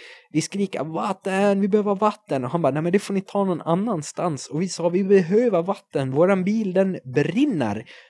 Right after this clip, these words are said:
Så att vi fick en, eh, hink eller två. Vi fick en liten kran, fylla dem med vatten, bara springa, bara skicka in hela jävla hinkjäveln rätt in i motorn. Pss! Och det bara röka och allting bara liksom.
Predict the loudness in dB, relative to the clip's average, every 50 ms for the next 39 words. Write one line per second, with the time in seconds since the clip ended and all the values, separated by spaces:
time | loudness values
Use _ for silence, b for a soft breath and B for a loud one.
0 | B _ -6 -6 -6 -4 -4 -4 -6 -4 -6 -10 -12 -12 -16 b b b b b
1 | b _ -4 -2 -2 0 0 0 -2 -2 -4 -6 _ _ _ -2 0 2 2 2
2 | 0 -4 -8 -18 -18 -20 -20 _ _ -20 -20 -20 _ _ _ 0 0 0 0 -2
3 | -4 -2 -2 -2 -2 -4 _ _ _ _ _ _ _ _ _ _ _ _ -8 -8
4 | -6 -6 -6 -8 -10 -8 -6 -4 -2 -2 -2 -2 -4 -8 -2 0 2 2 2 2
5 | -2 -4 -10 -16 -20 -20 -16 -8 -6 -4 0 2 2 4 4 4 2 0 -2 -2
6 | -4 -6 -6 _ -6 -6 -4 -6 -8 -10 -10 -12 -12 -8 -8 -6 -4 -4 -4 -4
7 | -4 -4 -4 -4 -6 -6 -8 -10 -10 -10 -4 -2 0 0 0 -2 -8 -8 -4 -2
8 | -2 0 0 -2 0 0 0 2 2 2 2 0 0 -2 -4 -4 -4 -2 0 2
9 | 2 2 0 -2 -4 b b b -2 -2 0 0 -2 -4 _ -4 -2 -2 0 0
10 | -2 -2 -2 -2 -4 -6 -6 -10 _ _ -14 -10 -8 -6 -6 -6 -4 -4 -4 -2
11 | -2 -4 -4 -4 -4 -4 -4 -4 -4 -6 -6 B B B B B B -12 -10 -8
12 | -8 -8 -8 -10 -10 -8 0 2 2 2 4 2 0 0 -2 -4 _ _ -8 -6
13 | -4 -2 -2 -4 -4 -6 -4 -2 -2 -2 -2 -4 _ -16 -18 -14 -12 -8 -8 -8
14 | -8 -6 -6 -8 -8 -10 -10 -8 -8 -8 -8